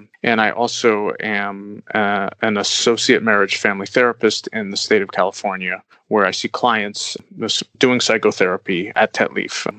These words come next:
for some of our beneficiaries. And then, uh, while I'm there also, you know, in a teaching capacity, I, I help out with Tetlif Academy, which is kind of the aspect of Tetlif that deals with training, training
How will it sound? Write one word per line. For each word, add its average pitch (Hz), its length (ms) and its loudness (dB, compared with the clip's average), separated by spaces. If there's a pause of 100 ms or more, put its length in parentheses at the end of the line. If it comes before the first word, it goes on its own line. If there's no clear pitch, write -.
(200)
for 101 400 4
some 110 220 0
of 95 100 -6
our 95 80 2
beneficiaries. - 1000 -2 (120)
And 156 160 4
then, 151 320 2
uh, 123 200 2
while 131 340 2
I'm 127 140 0
there 110 220 2
also, 107 800 -2 (160)
you 113 140 -8
know, 101 160 -2
in 104 100 -4
a 104 60 -6
teaching 143 400 2
capacity, 104 760 0
I, 95 340 0
I 104 40 2
help 110 320 0
out 107 320 2
with 110 220 -4
Tetlif 117 360 -2
Academy, 135 640 2
which 123 280 0
is 107 300 -4 (180)
kind 151 180 2
of 143 80 2
the 123 100 0
aspect 123 500 2
of 104 120 -8
Tetlif 113 480 -2
that 107 320 0
deals 107 340 2
with 107 160 -4
training, 180 600 2 (340)
training 120 680 0